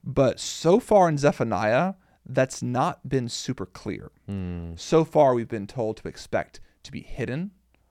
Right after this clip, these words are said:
Speaker 1: from the day of God's
Speaker 2: There's
Speaker 1: wrath.
Speaker 2: a, there's a consuming fire coming.
Speaker 1: Right, that we can
Speaker 2: And,
Speaker 1: be hidden
Speaker 2: and you need to
Speaker 1: from
Speaker 2: hide
Speaker 1: and then
Speaker 2: from it.
Speaker 1: maybe come back out of once it's over.
Speaker 2: Yes.
Speaker 1: But the purpose of that fire, what is that purpose? And we're told here.
Speaker 2: Okay.
Speaker 1: "At that time, I will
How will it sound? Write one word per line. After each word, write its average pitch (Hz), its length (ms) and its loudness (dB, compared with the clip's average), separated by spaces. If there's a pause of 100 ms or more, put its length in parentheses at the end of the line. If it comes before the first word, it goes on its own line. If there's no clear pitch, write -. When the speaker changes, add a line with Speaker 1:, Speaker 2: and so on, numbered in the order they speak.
Speaker 1:
from 139 160 -6
the 135 80 0
day 131 220 -2
of 139 100 -6
God's 139 260 -2
Speaker 2:
There's 127 160 2
Speaker 1:
wrath. 156 260 -4
Speaker 2:
a, - 40 -14
there's 123 200 4
a 113 60 0
consuming 127 920 0
fire 110 340 4
coming. 82 420 -4
Speaker 1:
Right, 135 280 2
that 135 80 2
we 143 80 2
can - 80 2
Speaker 2:
And, 131 60 4
Speaker 1:
be 123 80 0
hidden 196 360 4
Speaker 2:
and 120 100 0
you 151 60 6
need 143 80 8
to 135 60 6
Speaker 1:
from 131 80 2
Speaker 2:
hide 131 100 8
Speaker 1:
and 139 80 4
then 135 80 2
Speaker 2:
from 135 80 0
it. - 40 2
Speaker 1:
maybe 135 120 0
come 147 240 0
back 139 220 4
out 139 180 6
of 120 480 2
once 131 380 2
it's 117 180 -4
over. 120 420 4
Speaker 2:
Yes. - 460 0 (240)
Speaker 1:
But - 240 2
the 160 80 -2
purpose - 880 -4
of 104 160 -6
that 65 220 -4
fire, - 440 -6
what 120 220 -2
is 101 100 -8
that - 200 -8
purpose? - 640 -12 (440)
And 113 140 -4
we're 110 120 -4
told - 320 -6
here. - 300 -10
Speaker 2:
Okay. - 260 -2 (340)
Speaker 1:
"At 120 160 0
that 139 160 0
time, 85 500 -6 (580)
I 110 160 0
will 113 200 -6